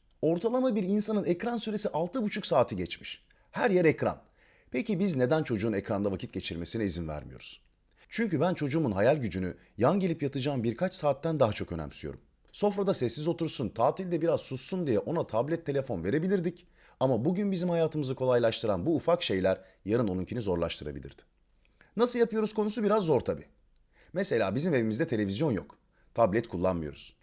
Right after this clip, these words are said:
Kitap okumayı, sohbet etmeyi, onunla oyun oynamayı tercih ediyoruz. Yani bizim yaptığımız bir şeyi ondan esirgemiyoruz. Ondan ne bekliyorsak biz de öyle yaşıyoruz.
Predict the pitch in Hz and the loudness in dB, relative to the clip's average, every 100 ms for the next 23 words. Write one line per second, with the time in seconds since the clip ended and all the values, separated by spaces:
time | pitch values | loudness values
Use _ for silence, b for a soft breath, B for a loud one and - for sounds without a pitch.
0 | - 156 208 175 117 98 92 143 131 208 | -10 0 2 2 0 -2 -2 -4 -4 -4
1 | 151 - 95 92 123 190 170 107 147 202 | -4 -4 -4 -2 -2 0 0 0 0 2
2 | 139 113 143 175 107 92 82 78 62 - | 2 2 0 0 0 0 -2 -6 -10 -16
3 | - - _ _ _ _ b b 185 214 | -16 -18 _ _ _ _ b b 2 4
4 | 147 175 254 233 185 - 117 98 90 202 | 2 0 0 4 4 2 -2 -2 -2 -2
5 | 202 190 185 143 180 127 - 95 107 82 | 0 0 0 0 0 0 -2 0 0 0
6 | 69 - - _ _ b b 160 214 143 | -6 -14 -18 _ _ b b 0 4 4
7 | 107 190 202 202 185 - 190 - - 156 | 2 2 0 0 0 4 4 2 -2 0
8 | 104 104 92 82 - 71 67 - | 4 2 2 -2 -4 -8 -12 -16